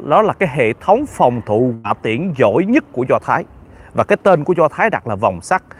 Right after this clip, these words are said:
Và họ cũng copy tương tự như vậy. Tập đoàn công ty của Hoa Kỳ công bố sau đây.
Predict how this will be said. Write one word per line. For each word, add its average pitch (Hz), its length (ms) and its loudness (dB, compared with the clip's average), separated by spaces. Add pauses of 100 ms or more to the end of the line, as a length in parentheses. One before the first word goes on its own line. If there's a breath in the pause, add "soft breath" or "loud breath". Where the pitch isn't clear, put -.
(160 loud breath)
Và 127 120 0
họ 117 140 4
cũng 175 220 -4
copy 175 520 2
tương 147 260 -2
tự 95 180 -4
như 110 220 -6
vậy. 98 180 -4 (760 loud breath)
Tập - 200 0
đoàn 156 280 2
công 190 240 -2
ty 185 240 2
của 180 120 -6
Hoa 175 200 -2
Kỳ 113 280 -4
công 135 220 -4
bố 139 160 -2
sau 135 180 -2
đây. 117 180 0